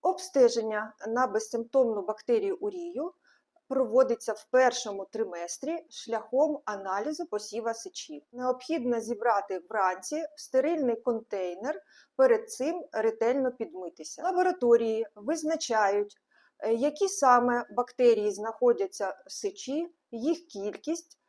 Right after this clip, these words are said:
та до яких антибіотиків вони чутливі для правильного призначення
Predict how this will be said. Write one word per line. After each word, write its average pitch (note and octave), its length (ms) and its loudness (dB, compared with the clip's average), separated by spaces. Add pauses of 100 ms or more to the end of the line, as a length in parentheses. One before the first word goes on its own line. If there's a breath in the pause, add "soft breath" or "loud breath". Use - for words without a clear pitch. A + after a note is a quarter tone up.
(180)
та E4 160 4
до B3 140 0
яких B3+ 420 0
антибіотиків G#3 1000 -6
вони G3+ 400 -6
чутливі A#3+ 600 -12 (200)
для A3+ 180 -4
правильного C4+ 800 0
призначення A#3 840 -4